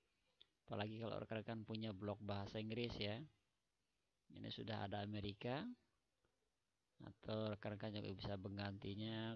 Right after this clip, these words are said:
kalau misalkan negara targetnya di Arab Saudi, misalkan, atau juga di Australia, atau di Antartika ya, <laughs> atau ada di Aljazair atau Afrika Selatan.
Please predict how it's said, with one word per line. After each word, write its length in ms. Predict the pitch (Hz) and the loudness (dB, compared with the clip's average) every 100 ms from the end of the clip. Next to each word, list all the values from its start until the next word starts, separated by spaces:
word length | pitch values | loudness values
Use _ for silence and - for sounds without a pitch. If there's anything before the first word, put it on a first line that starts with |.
| 104 | -4
kalau 160 | 95 | -4
misalkan 400 | 95 104 101 101 | -4 -4 -4 -4
negara 160 | 98 101 | -2 0
targetnya 560 | 101 98 101 - 107 | 0 0 -2 -2 -4
di 480 | 101 101 101 98 95 107 - - _ _ _ _ - - 107 | -2 -2 0 0 -2 -6 -14 -20 _ _ _ _ -20 -8 -2
Arab 160 | 104 | -2
Saudi, 880 | - 123 127 127 131 127 123 123 123 | 2 4 6 6 6 6 6 6 6
misalkan, 400 | 107 90 101 101 104 | 4 0 0 0 -2
atau 160 | 101 101 | -2 0
juga 240 | 101 104 95 | 2 0 2
di 400 | 107 107 101 98 101 | 2 2 2 2 2
Australia, 1120 | 101 - 117 123 131 127 123 123 120 120 123 - _ _ _ _ _ - - _ | 0 4 4 6 6 6 6 6 6 4 2 -2 _ _ _ _ _ -20 -20 _
atau 180 | 120 - 107 | -8 -2 0
di 80 | 98 | 0
Antartika 1040 | 101 107 110 - 127 - 135 131 131 127 | 0 0 -2 0 0 2 4 6 6 6
ya, 160 | 120 110 | 6 6
<laughs> 1400 | - 175 - 143 104 143 - - - - - - - 123 | 8 6 6 4 2 -2 -2 -4 -6 -8 -10 -12 -8 -6
atau 240 | 107 - | -2 0
ada 160 | 101 107 | 4 4
di 160 | 104 110 | 2 2
Aljazair 960 | 104 101 113 101 131 135 127 123 127 127 - | 2 2 2 4 6 8 8 6 4 2 -2
atau 240 | 101 104 | 0 0
Afrika 320 | 101 101 98 | 2 0 2
Selatan. 640 | 101 107 98 - 113 139 | 2 4 4 6 4 4